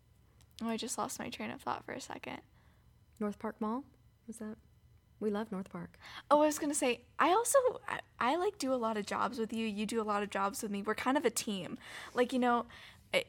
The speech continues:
Speaker 1: if she's at work and she's like, "Oh, I need some organizing," I'm like, "I'll organize."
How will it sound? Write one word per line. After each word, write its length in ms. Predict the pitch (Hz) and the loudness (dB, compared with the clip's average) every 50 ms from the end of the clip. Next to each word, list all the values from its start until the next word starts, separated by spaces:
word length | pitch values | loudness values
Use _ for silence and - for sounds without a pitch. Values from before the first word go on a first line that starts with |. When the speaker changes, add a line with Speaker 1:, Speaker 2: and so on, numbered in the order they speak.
| - - - | -8 -6 -2
Speaker 1:
if 160 | - 233 226 - | 0 0 2 2
she's 240 | - 277 254 233 262 | 2 2 2 2 2
at 100 | 233 - | 0 2
work 200 | 202 202 196 - | 0 -2 0 -2
and 80 | 254 247 | -4 -4
she's 140 | - 233 - | -4 -4 -4
like, 160 | 240 214 - - - | -6 -6 -6 -2 0
"Oh, 340 | 254 262 269 262 - - - - - _ - - - - - | 0 0 0 -2 -4 -10 -14 -16 -20 _ -20 -20 -18 -6 -2
I 60 | 240 | 0
need 160 | 240 240 233 | 0 0 0
some 140 | - 269 226 | -2 -2 0
organizing," 580 | 214 240 233 233 214 202 208 233 - 208 202 - | 0 0 2 2 0 0 -2 -4 -4 -6 -4 -4
I'm 120 | - 214 | -2 -2
like, 220 | 220 220 226 - - - _ - | -2 -2 -2 -4 -10 -16 _ 2
"I'll 180 | 240 339 381 339 | 4 4 6 6
organize." 720 | 294 240 220 - 220 202 196 196 196 196 214 233 233 - | 6 4 4 2 0 0 0 0 0 0 0 0 -2 -4